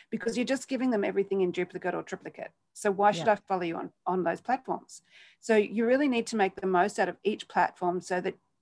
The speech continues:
Speaker 1: the algorithms are different. You can get the best out of each of those, and you can maximize, you know, your, your investment in time and energy.
Speaker 2: Yeah, you're absolutely right. And, um, with my company, we made that,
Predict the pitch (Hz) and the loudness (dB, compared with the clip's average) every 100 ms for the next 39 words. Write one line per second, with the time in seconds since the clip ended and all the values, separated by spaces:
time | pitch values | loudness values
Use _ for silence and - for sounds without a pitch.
0 | _ - - - 202 220 233 254 254 254 | _ -2 0 2 2 2 2 2 0 0
1 | 196 180 - 180 185 - - _ - 175 | -2 -2 0 0 0 -10 -20 _ -12 -6
2 | 226 254 233 - 208 180 190 202 - 214 | -2 2 2 2 0 -2 -2 -2 -2 2
3 | 202 185 175 - 175 175 170 180 190 - | 2 2 -2 -4 -2 2 2 2 0 0
4 | 202 196 202 208 202 170 - 220 190 165 | 0 0 -2 -2 0 -2 -2 0 2 2
5 | 165 - 185 190 185 190 175 - 196 185 | -2 -8 -4 -2 0 0 -2 -4 -2 -2
6 | 175 - _ _ _ _ _ - 226 208 | -2 -6 _ _ _ _ _ -2 0 2
7 | 185 - 185 180 185 - 170 180 - 156 | 0 0 -2 -2 -6 -4 -2 -2 -2 -4
8 | 190 - - _ _ _ _ _ _ 202 | -4 -6 -14 _ _ _ _ _ _ 2
9 | 185 180 208 208 208 202 202 180 180 180 | 2 4 6 6 6 4 4 6 6 6
10 | 170 180 180 - 185 175 170 175 180 180 | 6 2 0 2 2 4 2 0 2 4
11 | 185 208 180 175 175 180 175 165 156 | 2 2 0 0 0 0 2 2 0